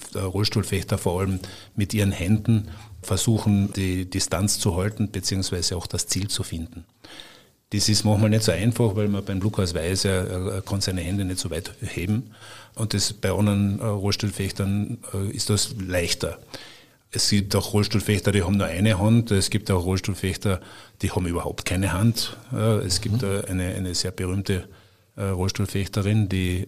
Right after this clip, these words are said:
Speaker 1: äh, hat, ist doppelt Bein amputiert und doppelt Hand amputiert und ist trotzdem paralympische Goldmedaillengewinnerin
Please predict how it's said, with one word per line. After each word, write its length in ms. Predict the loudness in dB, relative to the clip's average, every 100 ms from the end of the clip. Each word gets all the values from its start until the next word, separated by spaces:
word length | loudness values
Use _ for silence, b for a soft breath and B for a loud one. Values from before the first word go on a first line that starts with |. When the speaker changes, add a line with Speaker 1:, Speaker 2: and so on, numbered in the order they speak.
| -4
Speaker 1:
äh, 0 |
hat, 420 | -4 -2 -2 -2
ist 320 | -4 -4 -2
doppelt 320 | -2 -2 -6
Bein 280 | -4 2 2 2
amputiert 600 | 0 0 -2 0 0 0
und 140 | 0
doppelt 320 | 0 -2 -4
Hand 240 | -4 -4 -4
amputiert 480 | -4 -4 -2 -4 -4
und 160 | -4
ist 160 | -4 -4
trotzdem 400 | -4 0 2 2
paralympische 520 | 0 0 0 0 -2 -2
Goldmedaillengewinnerin 1080 | -2 -2 -2 -2 -2 -2 -4 -4 -2 -2